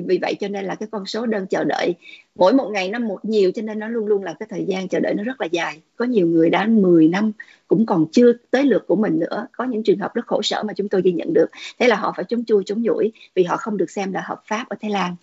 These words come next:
về nơi ăn trốn ở, về việc làm, về học hành, vân vân, con cái, vân vân. Và chưa kể là phải đối diện với nguy cơ bị bắt, bị trả về Việt Nam, bị trục xuất, bị hồi hương đó,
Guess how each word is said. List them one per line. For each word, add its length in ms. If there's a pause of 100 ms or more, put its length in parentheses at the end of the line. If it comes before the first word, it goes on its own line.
(340)
về 140
nơi 180
ăn 300
trốn 200
ở, 400
về 180
việc 260
làm, 280
về 280 (240)
học 240 (220)
hành, 340
vân 160
vân, 220 (220)
con 220
cái, 260
vân 140
vân. 120 (360)
Và 80
chưa 240
kể 200
là 280 (300)
phải 100
đối 180
diện 240
với 80
nguy 200
cơ 320
bị 100
bắt, 200 (160)
bị 120
trả 260
về 340
Việt 160
Nam, 300
bị 220
trục 160
xuất, 180
bị 100
hồi 180
hương 240
đó, 80